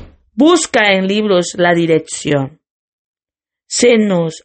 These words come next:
ha olvidado el evangelio de la gloria del Dios bendito. Conozcámoslo,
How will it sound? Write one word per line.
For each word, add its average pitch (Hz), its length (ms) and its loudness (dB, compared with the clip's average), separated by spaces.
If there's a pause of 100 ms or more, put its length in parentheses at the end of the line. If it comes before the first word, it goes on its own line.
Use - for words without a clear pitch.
ha 294 360 2
olvidado 185 720 0
el 160 100 0
evangelio 151 880 -2 (340)
de 240 200 0
la 208 260 2
gloria 208 680 2
del 170 280 -2
Dios 220 460 2
bendito. 165 840 -4 (680)
Conozcámoslo, 208 1200 0